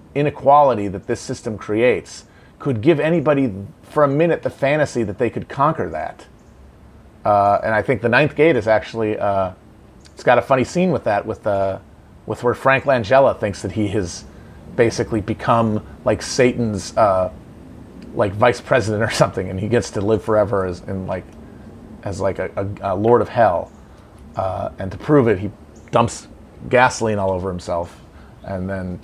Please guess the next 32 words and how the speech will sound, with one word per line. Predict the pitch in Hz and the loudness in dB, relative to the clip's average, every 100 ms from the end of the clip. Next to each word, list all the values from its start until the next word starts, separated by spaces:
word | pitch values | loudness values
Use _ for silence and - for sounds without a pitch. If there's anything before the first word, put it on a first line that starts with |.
| - - | -18 -20
starts | - 120 107 | -2 0 0
burning, | - 123 117 95 | 2 4 4 0
and | 95 | -4
he's | 92 92 | -6 0
all | 101 | 0
happy | 98 110 104 | 2 2 0
for | 95 98 | -4 -6
a | |
second | 92 101 98 92 | -4 -4 -4 -8
'cause | 95 | -10
he | 92 | -8
can't | 117 98 | -6 -6
feel | - 113 95 | 0 0 0
it, | 85 | -4
and | 95 | -6
then | 95 | -4
all | 92 | -4
of | 92 | -4
a | |
sudden | 90 104 98 | -4 -4 -4
he's | 92 | -6
like, | 90 90 | -4 -2
"Oh | 107 | 0
no, | 107 104 90 - - - - - | 0 -2 -4 -8 -20 -20 -8 2
oh | 127 | 2
shit," | - 127 107 - - - - - | 4 2 2 0 -18 -20 -20 -14
and | 101 135 | -10 -6
then | 95 | -6
he | |
just | 90 87 | -6 -8
starts | 101 92 | -6 -8
burning, | - 92 85 | -6 -8 -8